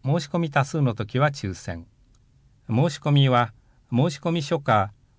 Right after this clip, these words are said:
往復はがき、ファックスで、行事名、郵便番号、住所、氏名振り仮名、年齢、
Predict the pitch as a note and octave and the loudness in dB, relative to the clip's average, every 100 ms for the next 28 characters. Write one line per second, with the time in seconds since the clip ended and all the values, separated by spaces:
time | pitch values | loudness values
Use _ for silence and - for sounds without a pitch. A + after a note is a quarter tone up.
0 | _ B2 F3+ E3 - D#3 D#3+ A#2 G2+ F#2+ | _ -2 -2 -2 -2 -2 0 0 -2 -10
1 | F#2+ _ - D#3 - - G#2 F2+ F2 _ | -12 _ 0 0 0 -8 -6 -4 -8 _
2 | _ _ _ _ _ G#2+ C3+ F3 E3+ D3+ | _ _ _ _ _ 0 2 2 2 0
3 | G2 F2+ - _ - C3 F3 F3+ F3 E3 | 0 -2 -14 _ -2 0 2 0 0 2
4 | D#3 A2 F#2+ F#2 G2 A#2+ G2+ - E2+ - | 2 2 -2 -6 -2 -2 -2 -8 -14 -16
5 | _ _ _ - F#3 F3+ D3+ - - G#2 | _ _ _ -8 -2 2 2 2 -2 -2
6 | G2+ F#2 F2+ - _ _ _ - B2 C#3+ | -2 -4 -8 -14 _ _ _ -2 2 4
7 | C#3 A#2+ G#2+ G2 | 4 2 0 -4